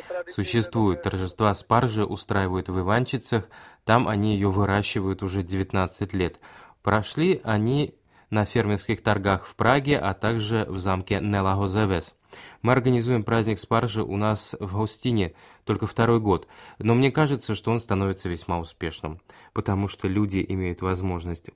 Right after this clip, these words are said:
Speaker 2: поучаствовать в уборке урожая, сами собрать спаржу,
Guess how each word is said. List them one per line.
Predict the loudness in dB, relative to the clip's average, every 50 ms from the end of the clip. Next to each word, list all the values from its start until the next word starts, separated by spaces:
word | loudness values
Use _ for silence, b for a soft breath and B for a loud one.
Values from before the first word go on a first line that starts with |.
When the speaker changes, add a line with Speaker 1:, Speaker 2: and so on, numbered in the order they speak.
| _
Speaker 2:
поучаствовать | 0 0 2 2 0 0 0 -2 -2 -2 -4 -4 -4 -4 -4
в | -4
уборке | -4 0 0 0 0 0 -4 -6
урожая, | -4 -2 -2 -2 0 2 4 4 4 2
сами | 2 0 2 6 6 8 8 6 4
собрать | 2 0 -4 -4 -2 -2 -4 -4 -6
спаржу, | -10 -2 2 4 4 4 4 2 -2 -4